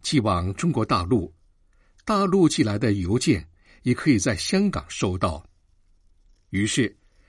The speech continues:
寄到大陆去的信，不管是寄给谁的，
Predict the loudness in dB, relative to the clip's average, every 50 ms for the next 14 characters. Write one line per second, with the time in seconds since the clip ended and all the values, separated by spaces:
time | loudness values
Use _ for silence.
0 | _ _ _ _ -8 -2 0 0 2 2 2 2 2 0 0 -2 -2 -2 2 2
1 | 2 2 2 0 0 0 0 0 2 2 2 0 -2 -6 -14 _ _ -20 _ _
2 | _ _ _ _ _ _ 0 0 2 2 0 0 0 2 4 4 4 4 4 0
3 | -2 -2 -2 -4 -4 -4 -4 -4 -2 -2 -2 -4 -4